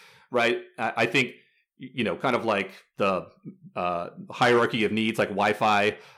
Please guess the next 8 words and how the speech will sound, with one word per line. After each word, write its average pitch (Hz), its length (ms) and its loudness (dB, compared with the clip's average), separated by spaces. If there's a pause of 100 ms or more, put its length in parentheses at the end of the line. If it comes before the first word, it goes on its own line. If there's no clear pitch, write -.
(120)
um, 98 640 2
is 101 320 2
now 101 180 0
on 98 240 0
Maslow's 98 400 -2
hierarchy 104 460 0
of 95 100 -2
needs. 107 280 -2